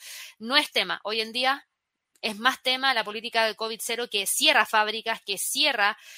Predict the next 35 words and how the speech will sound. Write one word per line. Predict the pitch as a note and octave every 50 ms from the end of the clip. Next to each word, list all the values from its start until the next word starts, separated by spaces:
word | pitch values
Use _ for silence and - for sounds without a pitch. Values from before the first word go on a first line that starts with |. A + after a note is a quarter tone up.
| - -
un | - A#3+ B3
montón | B3 B3 A#3 A3+ - B3 B3+ C4+
de | B3+ A#3+
cosas | A#3 A#3+ A#3+ - C4 A#3+
que | - - A#3
finalmente | - A#3 A3+ A3+ A3+ A#3 A3+ A#3+ B3 A3+ A#3+
no | A3+ A3+ A3+
le | A#3+ A#3
permite | G#3+ A3+ G#3+ G#3+ A#3 - G#3+
a | G3+ -
China | - D4 D#4 C4 G3 F#3+ A3 - - - - _
recuperar | - G#3+ G3+ G#3+ F3+ A3+ G#3+ G3+ F#3+
ni | G3 G3+ A#3+ C#4+ E4
demanda | D#4+ D4+ D#4 D#4+ D4+ D4+
interna, | D4+ C4+ - D4+ D4+ D4+ D4+ D#4 D#4 D#4 _ _ _ _
ni | G#3 A3 B3+ D4+
generar | D4+ - C4 A#3+ A#3 A#3 A#3+ A#3
niveles | A#3 A#3 A#3 A3+ A#3+
de | A3+
exportación | A#3+ - - - A3 G3+ A3+ G#3+ - A#3+ A3+
lo | A3
suficientemente | - A3+ G3 - - A3+ A3+ A3 A3+ G#3+ A3 A3 - A3
potentes | F3 G3+ G3+ - A#3+ C4+ C#4 - C4 -
como | - B3+ B3 B3+ G#3
para | A3 G#3 G3 F#3+ F#3
poder | - F#3+ F#3+ F#3+ F#3+ A3+ D4 E4+ F#4 F4 - _ _ _ _ -
reactivar | G#3+ A#3+ A3+ - - A#3+ A3+ A3+ A3+ A#3
rápidamente | A#3 A3+ A3+ A#3 G#3+ G#3 G#3 G#3 G3 G3+
la | F#3+ F#3
economía. | F3+ F3 E3+ D#3 D3+ - - - _ _ _ _ _ _ _ _ _ _ _ _ _ _ _ _ _ - - - - - - - - _
Vamos | - A#3 C4+ C#4+ D#4 D4 C4+
aquí | C4+ B3+ - - C#4 C#4
con | - B3 B3+ C#4 - - -
otra | - C4 C#4+ D4+ D4 C#4+ C4 A#3
pregunta. | A#3 A3 G#3+ A3+ B3 C#4+ D4+ D4+ D4+ C#4+ - - D4+ D#4 D#4+ E4 F4+